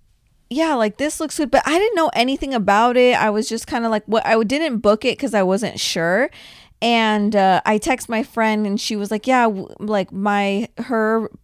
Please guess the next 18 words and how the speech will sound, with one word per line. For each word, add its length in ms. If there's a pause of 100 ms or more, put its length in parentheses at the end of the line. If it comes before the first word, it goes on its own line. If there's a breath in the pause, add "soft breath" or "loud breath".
boyfriend 500
and 160
his 240
kids 440 (200)
went 260
to 80
the 100
same 340
one, 260
whatever." 300
So 80
I'm 60
like, 80
"Okay, 200
cool. 200
Let's 200
go 140
here." 320